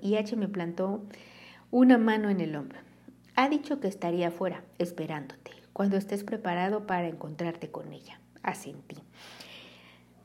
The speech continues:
Ya estaba a punto de darle al icono de desconectar cuando H levantó la mano. "Espera un segundo.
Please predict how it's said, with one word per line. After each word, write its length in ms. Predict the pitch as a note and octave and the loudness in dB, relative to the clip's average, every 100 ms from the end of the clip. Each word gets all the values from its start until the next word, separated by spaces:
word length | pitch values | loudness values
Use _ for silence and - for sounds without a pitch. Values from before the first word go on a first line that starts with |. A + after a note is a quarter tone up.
| - - - - | -20 -20 -16 6
Ya 100 | D4 | 8
estaba 320 | E4+ D#4 D#4 | 8 8 8
a 100 | C#4+ | 8
punto 260 | D4 D4 D#4 | 6 6 10
de 180 | B3+ A3+ | 10 8
darle 320 | A#3 A#3+ A#3+ | 4 4 4
al 120 | A#3 | 4
icono 360 | A3+ A#3+ A3+ G3+ | 4 2 4 2
de 120 | F3 | 2
desconectar 760 | E3+ E3+ F3 F3 E3+ A#3+ B3 C4 | 0 0 -2 -2 0 4 4 4
cuando 600 | A3+ A3 G3+ F#3+ F#3+ - | 4 6 6 4 2 2
H 320 | G#3+ A3+ A#3+ | 0 0 0
levantó 380 | G3+ E3 D#3 E3+ | 0 -2 -4 -4
la 120 | D3+ | -4
mano. 240 | - - - | -8 -14 -16
"Espera 380 | - - D#4+ C4+ | -10 4 6 8
un 120 | G#3 | 4
segundo. 440 | G3+ E3+ - - | 0 -2 -6 -14